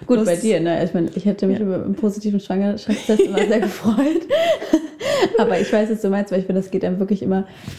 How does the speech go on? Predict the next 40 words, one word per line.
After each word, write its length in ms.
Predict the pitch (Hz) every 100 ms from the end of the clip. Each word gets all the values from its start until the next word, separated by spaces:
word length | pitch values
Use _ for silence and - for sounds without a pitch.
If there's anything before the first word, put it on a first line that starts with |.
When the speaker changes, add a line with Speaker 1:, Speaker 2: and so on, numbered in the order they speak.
| -
Speaker 1:
wie 180 | 214 214
wenn 100 | 202
man 160 | 185 185
so 80 |
einen 80 | 175
Schwangerschaftstest 920 | 180 196 226 233 247 - - 240 240
macht. 400 | 233 254 294 - - - -
Nur, 100 | 196
dass 160 | 190 190
man 120 | 196
halt 180 | 196 180
normalerweise 800 | 180 180 196 185 185 190 185 190
irgendwie 480 | 185 180 180 185 - - -
sich 180 | 175 -
entweder 380 | 175 170 165
freut, 460 | 165 - 175 220 240
weil 140 | 233
er 80 | 233
negativ 580 | 226 226 233 233 254 254
ist, 260 | - 254 - - _
oder 300 | - 180 170
halt 200 | 170 160
nicht. 300 | 175 233 -
Und 240 | 180 170 - -
bei 100 | 190
Corona 320 | 190 185 190
ist 140 | 190 -
es 60 |
irgendwie 180 | 170 165
alles 240 | 156 185 190
noch, 120 | -
ist 200 | - - 240 277
irgendwie 160 | 285
ein 60 | -
ähnliches 420 | 240 254 247 214
Gefühl, 380 | 208 - 240 208
so 60 |
irgendwie 200 | 175 185
Speaker 2:
Ja. 140 | 190
Speaker 1:
so 60 | 185